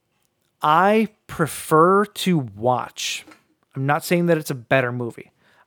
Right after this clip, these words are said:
I prefer to watch, I think, after watching it again this weekend, part two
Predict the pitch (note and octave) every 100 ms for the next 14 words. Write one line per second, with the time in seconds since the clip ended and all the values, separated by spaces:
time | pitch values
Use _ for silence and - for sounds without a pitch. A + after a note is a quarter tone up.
0 | - C3+ C#3+ - - B2 - D3 D#3 -
1 | F3+ C3 A2+ A#2 - - - - _ _
2 | _ - C3 - C3 B2+ - B2+ - B2
3 | B2+ C3 F3 E3 D#3 D3+ C#3+ C#3+ C3+ -
4 | B2+ - _ _ _ _ - - D3 -
5 | - - G#3 C3 A#2